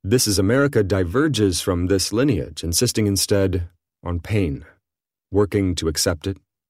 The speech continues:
to get past it, but never being able to. And in this, his ultimate trick is his most nightmarish.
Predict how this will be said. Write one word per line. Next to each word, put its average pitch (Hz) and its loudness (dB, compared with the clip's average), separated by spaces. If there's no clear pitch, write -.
to 95 -4
get - -4
past 113 -2
it, 65 -6
but - 0
never 104 0
being 82 -2
able 85 -2
to. 71 -8
And 120 4
in 160 4
this, 151 4
his 107 0
ultimate 143 4
trick 143 2
is 110 2
his 110 0
most 113 0
nightmarish. 95 -2